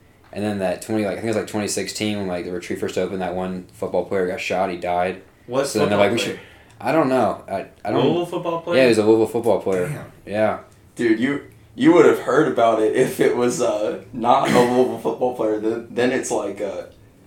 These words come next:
Speaker 3: well, fuck, fuck. <laughs> Like, then, then the school's like, "Well, f-, god damn it."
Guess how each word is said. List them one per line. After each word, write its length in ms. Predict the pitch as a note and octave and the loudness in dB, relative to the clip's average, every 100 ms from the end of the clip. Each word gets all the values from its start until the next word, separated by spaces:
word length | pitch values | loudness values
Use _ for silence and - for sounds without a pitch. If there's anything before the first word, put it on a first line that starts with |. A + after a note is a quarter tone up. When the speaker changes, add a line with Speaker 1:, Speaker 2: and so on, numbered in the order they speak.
| - _ - | -20 _ -6
Speaker 3:
well, 220 | G#2 - | -4 -4
fuck, 420 | - - C#3+ D#3+ | -6 -2 0 -2
fuck. 440 | - - A#2 - - | -4 -2 0 -2 -4
<laughs> 60 | - - - - - - - - - - B2 | -8 -8 -12 -20 -20 -12 -8 -6 -8 -4 4
Like, 220 | C#3+ - | 6 8
then, 240 | F#3 F#3 | 6 8
then 160 | D3+ E3 | 8 8
the 100 | D3 | 6
school's 420 | - D3+ D#3 D#3+ | 2 4 4 4
like, 320 | B2 A2+ A2+ | 2 0 -2
"Well, 200 | A2 G#2 | -2 -2
f-, 320 | G#2+ - - - | -4 -14 -20 -8
god 320 | - C#3 D3 - | -2 2 0 0
damn 240 | A#2 A2 | -4 -4
it." 240 | C#3 - | -6 -8